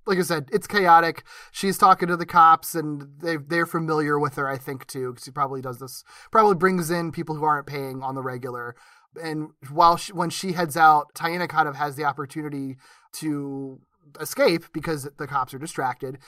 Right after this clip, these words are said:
She ends up in Mousy's cab. So once Mousy gets to the cab, she spots Taina, like,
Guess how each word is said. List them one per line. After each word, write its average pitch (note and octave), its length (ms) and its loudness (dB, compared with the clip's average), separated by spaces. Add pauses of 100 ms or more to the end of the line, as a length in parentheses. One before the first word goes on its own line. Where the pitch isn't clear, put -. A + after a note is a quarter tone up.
(140)
She F3+ 200 -8
ends F3 180 -4
up F3 160 4
in F#3+ 360 -2
Mousy's D#3+ 440 4
cab. D#3 600 2 (400)
So E3 760 0
once E3+ 360 -2
Mousy E3+ 360 0
gets F3 320 -6
to F3+ 140 -6
the E3+ 100 -10
cab, G#3+ 420 4 (240)
she E3+ 160 -4 (160)
spots - 400 0
Taina, D3 400 -6
like, C#3+ 240 -10